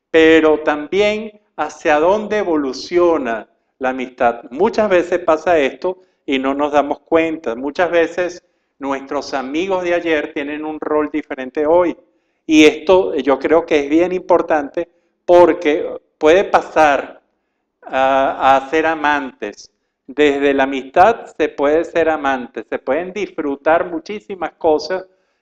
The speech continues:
inclusive muy juntos, pero esa no es la base de la relación, el placer. Ahora, si se deja la amistad y se vuelve una relación placentera, esta relación placentera va a ser una relación intensa, pero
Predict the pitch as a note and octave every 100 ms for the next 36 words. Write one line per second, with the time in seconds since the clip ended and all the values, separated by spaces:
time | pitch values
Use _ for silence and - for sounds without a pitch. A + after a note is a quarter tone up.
0 | _ D3+ C#3 D3+ C#3+ D#3+ D#3+ E3 F#3 F3
1 | F3 E3 - G3 E3 C#3 F3 E3+ F3 E3+
2 | E3+ D#3+ E3 F3+ D#3 D3 D3 C3+ B2+ E3+
3 | E3 E3 - C#3+ - F#3 - _ _ _
4 | _ B2+ D#3 D3+ C3+ - D3 - C#3+ B2+
5 | D#3 A3+ G#3 F3 F3 F#3+ - D3+ C#3+ -
6 | _ _ _ D3 C3 B2+ A#2+ C#3+ G3 G3+
7 | F#3 F3+ D#3+ D3+ D#3+ D#3 E3+ - F3 F3+
8 | C3+ C#3 - _ _ C#3 B2+ D#3 E3 D3
9 | C3 C#3+ C3+ F3 E3 E3+ D3+ D3 C3 D3
10 | - - B2+ C3 D#3 D3+ D#3+ E3 D3+ B2+
11 | - C#3+ F3 F3+ D3+ C3 F3 - _ _
12 | _ - C#3+ C#3 C#3+ -